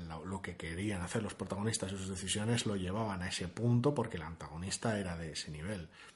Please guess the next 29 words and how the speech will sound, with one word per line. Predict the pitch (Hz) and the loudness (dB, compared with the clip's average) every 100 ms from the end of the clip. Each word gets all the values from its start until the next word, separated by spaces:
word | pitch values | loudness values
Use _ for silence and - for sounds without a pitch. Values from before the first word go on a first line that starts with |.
| - | -12
El | - 98 | -4 -2
T | 98 | 0
V | 107 | 0
empezaba | 107 104 120 90 | 0 2 4 2
relativamente | 85 82 92 98 95 | -2 -4 -4 -4 -4
sosegado | 92 90 101 98 | 0 0 0 -2
y | |
luego | 85 101 | 0 -2
rampaba | - 82 82 87 120 | -2 -4 -2 6 6
muy | 113 120 | 8 6
rápido, | 113 113 139 | 4 6 6
pero | 135 104 | 6 2
luego | 95 104 | 2 2
tiene | 113 120 | 4 4
que | 117 | 4
volver | 104 107 101 | 4 4 2
a, | 90 - - - - - - - | -2 -6 -18 -20 -20 -20 -10 0
entre | 120 117 113 | 2 2 2
comillas, | 113 117 123 127 | 6 8 10 8
un | 127 107 | 6 6
estado | 98 - 107 98 92 | 4 4 2 0 -4
natural | 104 98 90 85 101 127 113 | -6 -4 -4 -2 4 6 6
de | 101 | 4
las | 95 90 | 2 0
cosas | - 123 - 80 - | 2 2 0 -2 -4
y | |
un | 90 | -2
epílogo | 87 87 104 92 90 92 - | -4 -2 -2 0 -2 -4 -4
razonable. | 117 110 110 - 110 135 110 78 | -4 -2 -2 2 6 6 4 0